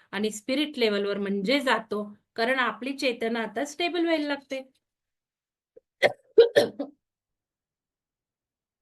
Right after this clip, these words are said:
मग आता आत्मिक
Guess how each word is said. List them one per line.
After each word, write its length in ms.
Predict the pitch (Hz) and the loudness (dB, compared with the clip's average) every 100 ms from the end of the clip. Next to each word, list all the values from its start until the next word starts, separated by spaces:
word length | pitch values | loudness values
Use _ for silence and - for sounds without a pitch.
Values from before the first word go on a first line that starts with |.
| _ _ _ _ _ _ _ _ _ _ _ _ _ _ _ _ _ _ - | _ _ _ _ _ _ _ _ _ _ _ _ _ _ _ _ _ _ -6
मग 320 | 214 269 339 | 0 2 4
आता 260 | 320 320 | 2 6
आत्मिक 560 | 302 285 - 294 330 - | 4 4 0 -2 -2 -8